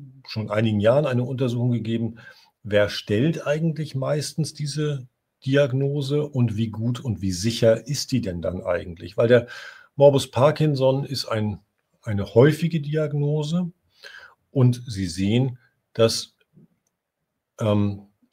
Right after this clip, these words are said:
auch häufig nicht Neurologen, sondern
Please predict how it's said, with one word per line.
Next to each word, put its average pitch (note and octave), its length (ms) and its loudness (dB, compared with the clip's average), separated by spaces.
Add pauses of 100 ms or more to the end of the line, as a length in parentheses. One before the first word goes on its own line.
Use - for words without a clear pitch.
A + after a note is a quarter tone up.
(380)
auch - 280 -4
häufig A#2+ 640 0 (1500)
nicht A#2+ 640 0
Neurologen, A2 1040 2
sondern G#2 520 2